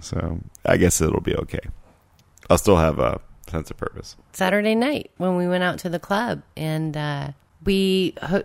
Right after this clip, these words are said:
Speaker 2: hooked up with a bunch of people that we met last week
Speaker 1: Right.
Speaker 2: at the club that were very, very nice. We got introduced to them by the host couple.
Speaker 1: Right.
Speaker 2: And, oh my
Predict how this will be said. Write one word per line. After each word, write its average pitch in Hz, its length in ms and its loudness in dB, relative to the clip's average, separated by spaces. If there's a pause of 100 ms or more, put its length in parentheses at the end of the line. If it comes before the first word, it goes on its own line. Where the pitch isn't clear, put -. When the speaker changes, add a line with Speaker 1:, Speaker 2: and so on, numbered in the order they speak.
(100)
Speaker 2:
hooked 202 300 2
up 190 200 6
with 190 100 0
a 156 40 -4
bunch 180 200 2
of - 60 -2
people 190 340 2
that 165 340 -2
we 170 200 0
met 151 360 -2
last 196 340 2
week 131 380 -2 (220)
Speaker 1:
Right. 90 360 6
Speaker 2:
at 170 140 0
the 185 100 -2
club 156 520 -2
that 147 280 0 (680)
were 180 140 4
very, 196 420 4
very 196 220 4
nice. 160 480 0
We - 80 -4
got - 180 -2
introduced 160 540 -4
to 165 100 -2
them 151 600 -2
by 143 320 0
the 135 140 -4
host 151 320 -2
couple. 185 540 0
Speaker 1:
Right. 82 260 0 (420)
Speaker 2:
And, 160 520 -2 (580)
oh 175 80 -4
my 180 220 -4